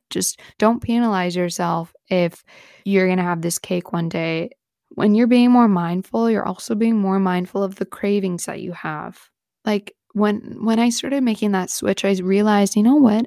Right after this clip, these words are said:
I don't need a dessert tonight. <laughs> I used to have a dessert, like, every night because I was like,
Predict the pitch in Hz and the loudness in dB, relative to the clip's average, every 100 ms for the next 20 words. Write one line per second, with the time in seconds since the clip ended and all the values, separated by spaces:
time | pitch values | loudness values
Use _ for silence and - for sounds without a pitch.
0 | - 214 208 _ _ - 190 196 196 180 | -6 -6 -6 _ _ -4 -4 -4 -4 -2
1 | 175 - 196 175 165 - - 180 - 208 | -4 -6 -8 -6 -6 -10 -12 -8 0 0
2 | 190 _ _ _ - 226 233 262 - 269 | 0 _ _ _ 0 4 4 2 -2 0
3 | 220 185 185 180 180 175 175 - 185 180 | 0 2 0 0 -2 -2 -6 -6 -6 -4
4 | 175 175 - 175 185 180 165 - - | -4 -6 -8 -8 -6 -6 -8 -10 -16